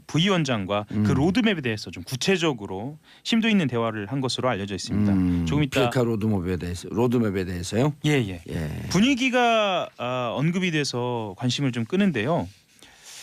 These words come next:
Speaker 1: 어, 청와대 핵심 관계자 같은 경우에는 김 부위원장이 진지하게 경청했다 이렇게 이야기하면서도요. 북측 반응이 있었는데 전달하기는 적절치 않다라고 했습니다.
Speaker 2: 음.
Speaker 1: 북한 반응이 뭐 긍정적이다라고 보기는 좀 어렵고요.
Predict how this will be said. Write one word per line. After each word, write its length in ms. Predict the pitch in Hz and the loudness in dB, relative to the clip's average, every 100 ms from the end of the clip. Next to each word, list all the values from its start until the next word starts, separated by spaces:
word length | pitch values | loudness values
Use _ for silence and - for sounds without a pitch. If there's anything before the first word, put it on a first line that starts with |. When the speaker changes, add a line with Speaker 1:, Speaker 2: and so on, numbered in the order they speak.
| - - | -20 -16
Speaker 1:
어, 380 | 95 92 87 - | -12 -10 -10 -8
청와대 220 | - 220 214 | 0 2 2
핵심 200 | 240 247 | 2 4
관계자 280 | 233 202 165 | 4 4 0
같은 220 | 139 147 | 0 0
경우에는 440 | 127 117 147 170 | 2 2 2 0
김 260 | - 156 165 | 2 2 2
부위원장이 680 | 151 147 143 120 117 156 180 - | 2 2 2 2 0 0 -2 -6
진지하게 380 | - 143 156 123 | 0 2 2 0
경청했다 580 | 120 117 160 147 110 98 | -4 -2 -2 -2 -4 -2
이렇게 280 | 113 - 117 | -4 0 0
이야기하면서도요. 840 | 110 117 107 98 - 120 151 90 - - - _ _ | 0 0 -2 -2 -2 0 0 -2 -6 -20 -20 _ _
북측 360 | - 127 - 190 | -4 -2 0 -2
반응이 300 | - 127 170 | 2 2 4
있었는데 640 | 139 139 131 113 127 165 170 - _ | 2 4 4 4 4 2 0 -10 _
전달하기는 840 | - - 131 139 160 175 170 165 165 | -16 -4 2 4 4 4 2 2 0
적절치 440 | 117 - 165 - | -2 -2 -2 -2
않다라고 560 | 117 104 107 87 98 104 | -4 -2 -4 -2 -4 -4
했습니다. 460 | 95 101 92 131 156 _ - | -4 -4 -2 -2 -4 _ -2
Speaker 2:
음. 200 | 98 95 | 2 4
Speaker 1:
북한 340 | 87 117 147 139 | 2 0 0 2
반응이 480 | 127 127 139 147 139 - - - - _ _ _ - | 2 2 0 -2 -6 -14 -16 -16 -18 _ _ _ -20
뭐 300 | 87 - - _ _ - | -18 -18 -20 _ _ -10
긍정적이다라고 1160 | - 131 165 170 156 139 113 98 92 - 104 120 | 0 2 4 2 0 -2 -4 -4 -6 -6 -4 -4
보기는 320 | 120 117 120 | -4 -2 -2
좀 120 | 120 113 | -2 -2
어렵고요. 720 | 98 107 _ - 104 143 | -4 -6 _ -2 0 0